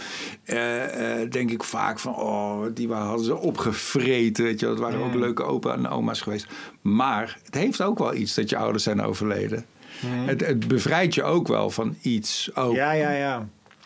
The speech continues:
Speaker 1: En dat is, dat, dat is wel waar. Ik heb een hele
Speaker 2: Ja,
Speaker 1: ge-
Speaker 2: dat is wel mooi, mooi ge-, gezegd. Dat o-, ook al hoeveel je ook van ouders houdt,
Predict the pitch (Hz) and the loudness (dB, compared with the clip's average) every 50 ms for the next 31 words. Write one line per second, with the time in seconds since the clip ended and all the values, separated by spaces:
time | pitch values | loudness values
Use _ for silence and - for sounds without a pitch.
0 | - - - - 135 120 120 117 110 92 104 113 113 101 110 117 156 131 110 110 | -8 -6 -2 0 2 2 2 0 -2 -2 -2 -2 -2 0 0 0 0 0 0 2
1 | 107 107 127 135 123 101 92 107 127 123 - - - - - - - _ _ _ | 2 2 2 2 2 2 2 2 2 2 0 -2 -4 -6 -10 -12 -14 _ _ _
2 | _ - - - - - - - - - - _ - - - - - 131 107 135 | _ -20 -20 -20 -20 -20 -20 -20 -20 -20 -20 _ -20 -10 -4 -2 0 2 4 4
3 | - 120 117 120 185 208 196 - 185 190 170 165 165 180 175 170 165 165 165 - | 4 4 4 4 4 4 4 4 2 2 0 0 0 0 0 0 0 -2 -4 -6
4 | 160 160 160 160 160 160 160 156 151 151 - - 143 147 156 151 147 143 - - | -4 -2 -2 0 0 0 0 0 -2 -2 -4 -4 -2 -2 0 0 -2 -2 -4 -6
5 | - - 160 - - - - - 127 113 143 160 143 104 - - - 131 123 - | -8 -10 -10 -10 -12 -10 -8 -6 -4 -2 0 0 0 -2 -4 -6 -6 -6 -6 -4
6 | - - 135 127 110 - 139 143 147 127 104 131 123 131 127 135 - 156 131 127 | -6 -6 -6 -6 -6 -6 -4 -4 -4 -2 -2 -2 0 0 0 0 0 -2 -2 -2
7 | 117 123 135 135 135 131 131 120 - - 139 131 104 110 135 135 123 117 - - | 0 0 2 2 2 2 0 -2 -2 -4 -4 -2 -2 -2 -2 0 -2 -2 -2 -2
8 | 113 120 127 165 214 - - | 0 0 2 0 0 -2 -6